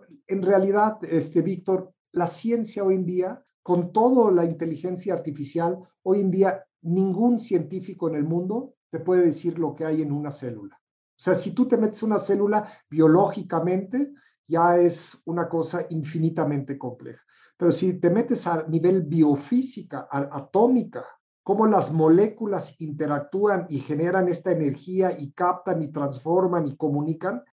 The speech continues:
una ce-, sola célula, puedes estudiarla toda la vida y jamás entenderás el misterio que se alberga y cómo fue gestada por mi-, miles de millones de años. Entonces, no es irnos al detalle únicamente, aunque es muy valioso también,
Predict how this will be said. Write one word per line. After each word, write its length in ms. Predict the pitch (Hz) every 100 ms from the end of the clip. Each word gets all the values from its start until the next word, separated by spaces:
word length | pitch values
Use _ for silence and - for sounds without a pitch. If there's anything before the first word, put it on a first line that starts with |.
| _
una 240 | 220 233
ce-, 280 | - 190 196 151
sola 400 | - 202 202 185
célula, 500 | - 185 185 196 220 - _ _
puedes 300 | 196 190 143
estudiarla 460 | 180 180 180 175
toda 200 | 185 180
la 80 | 170
vida 280 | 165 175 170
y 100 | 175
jamás 680 | - 170 175 185 185 - -
entenderás 680 | 143 139 147 147 147 151 -
el 120 | 135
misterio 460 | 139 - 151 143 139
que 80 | 123
se 140 | 139
alberga 480 | 127 143 143 143 143 - _
y 140 | 147
cómo 260 | 165 175 175
fue 200 | - 170
gestada 520 | 156 - 160 151 151
por 180 | 135 123
mi-, 180 | 135 135
miles 300 | 160 156 139
de 80 |
millones 480 | 135 123 135 135 127
de 100 | 151
años. 420 | 175 151 123 - _ _ _
Entonces, 500 | 196 196 202 - - _ _
no 260 | 170 202 226
es 200 | 226 -
irnos 360 | 208 214 196
al 200 | 160 147
detalle 720 | 139 139 - 170 170 175 185 185
únicamente, 720 | 160 170 175 156 151 147 202 -
aunque 300 | 131 123 156
es 220 | 135 -
muy 240 | 143 165
valioso 500 | 170 160 151 143 170
también, 520 | 180 170 156 160 233